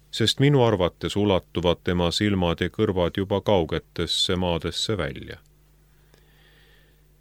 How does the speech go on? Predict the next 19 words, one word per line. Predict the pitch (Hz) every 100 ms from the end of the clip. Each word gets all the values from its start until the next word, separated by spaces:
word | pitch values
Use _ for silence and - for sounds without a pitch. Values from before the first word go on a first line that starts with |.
| _
Kuid | - 117
Karantes | - 123 185 180 135 117
võttis | 135 156 143 127
mu | 98
käe | 90 117 117 101
rahulikult | 92 123 139 107 - 110 101 -
oma | 78 76
suu | 76 104 87
pealt | 78 71 -
ära | 120 139 123
ja | 107 98
tähendas: | - 76 69 65 - - - - - _ _ _ -
„Nüüd | 113 104 98
sa | - 113
siis | 110 -
näed, | 143 135 82 71 - - - -
Roomas | 87 92 117 113 104 85 76 -
Rooma | 101 110 98
moodi, | 85 82 80 73 -